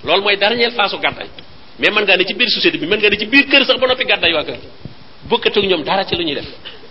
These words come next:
Kon buñ defee ne rek gàddaay mooy toxu, dëgg la, moom mooy, mooy phase ba, moo ca mujj. Mais balaa loola am, fa ngay gàddaay day fekk nag ju-,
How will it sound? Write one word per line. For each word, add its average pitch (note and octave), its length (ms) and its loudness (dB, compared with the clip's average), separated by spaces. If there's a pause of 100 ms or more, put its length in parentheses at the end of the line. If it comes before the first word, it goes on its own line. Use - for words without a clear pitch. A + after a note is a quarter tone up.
(840)
Kon - 160 4
buñ F#3+ 100 4
defee F3+ 180 4
ne D#3 60 6
rek - 120 4
gàddaay F3 280 4
mooy F3 180 -2
toxu, G3 200 2 (120)
dëgg F3+ 140 2
la, B3+ 160 6
moom G#3 280 2
mooy, A3 140 4
mooy G#3+ 180 0
phase F3+ 220 2
ba, E3 80 -4
moo F#3+ 140 4
ca A#3+ 80 2
mujj. G#3 220 0 (760)
Mais D3 140 0
balaa G#3+ 280 6
loola A#3 260 6
am, F#3+ 100 0 (680)
fa G3+ 80 0
ngay A#3+ 180 0
gàddaay F#3 280 2
day F3+ 120 2
fekk F#3 220 -2
nag E3+ 200 -2
ju-, F3 340 -4